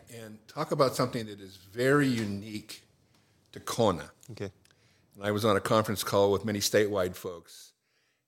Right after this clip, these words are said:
Speaker 1: and I had to make this point to them. Otherwise, they think that Kona may be like, um, Honolulu, where they have a lot of soil, and, and soil erosion's a problem.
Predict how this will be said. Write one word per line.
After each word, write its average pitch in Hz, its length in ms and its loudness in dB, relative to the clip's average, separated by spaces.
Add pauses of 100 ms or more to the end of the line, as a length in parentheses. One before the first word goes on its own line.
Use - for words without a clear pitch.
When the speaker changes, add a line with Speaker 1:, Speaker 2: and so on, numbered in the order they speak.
(260)
Speaker 1:
and 98 400 0
I 95 140 2
had 101 220 0
to 101 60 -4
make 101 280 -2
this 90 180 -10
point 95 400 -4 (1200)
to 104 120 -16
them. 101 380 4
Otherwise, 98 520 4
they 95 120 0
think 101 360 -4
that - 280 -16
Kona 104 300 -2
may 101 180 -2
be 98 140 -2
like, 92 540 0 (720)
um, 87 400 -4 (1040)
Honolulu, 107 680 4
where 95 200 0
they 95 160 0
have 95 160 0
a 92 40 2
lot 92 220 2
of - 80 -4
soil, 92 560 4 (720)
and, 87 460 -20
and 92 180 -6
soil 104 260 0
erosion's 95 460 2
a 92 60 -6
problem. 87 520 0